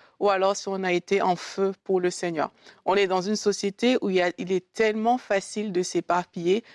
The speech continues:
mais Dieu te dit aujourd'hui, « Donne-moi ton cœur. »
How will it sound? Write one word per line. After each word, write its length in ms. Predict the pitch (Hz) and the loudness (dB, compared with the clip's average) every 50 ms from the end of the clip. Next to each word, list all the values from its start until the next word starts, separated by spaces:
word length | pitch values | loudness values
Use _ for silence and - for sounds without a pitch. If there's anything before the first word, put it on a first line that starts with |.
| - _ _ _ | -20 _ _ _
mais 420 | 185 185 190 196 208 226 233 254 - | -2 0 0 2 0 0 -2 -4 -8
Dieu 340 | 175 170 165 - 202 233 240 | -14 -14 -6 -2 0 0 0
te 120 | 233 - | -2 -4
dit 180 | 202 175 180 196 | -6 -6 -2 0
aujourd'hui, « 680 | 202 202 190 180 185 175 160 165 185 196 202 214 - - | 0 0 0 -2 -4 -6 -6 -6 -6 -6 -6 -6 -8 -10
Donne-moi 920 | 165 170 165 190 202 208 214 214 208 208 196 190 190 196 196 196 196 208 214 _ _ | -12 -4 -2 0 2 2 0 -2 -4 -6 -6 -2 0 0 0 0 -2 -4 -8 _ _
ton 280 | - 196 185 185 180 180 - | -4 -2 -2 -2 -4 -8 -6
cœur. » 260 | - 180 160 165 - | -4 -2 -2 -2 -2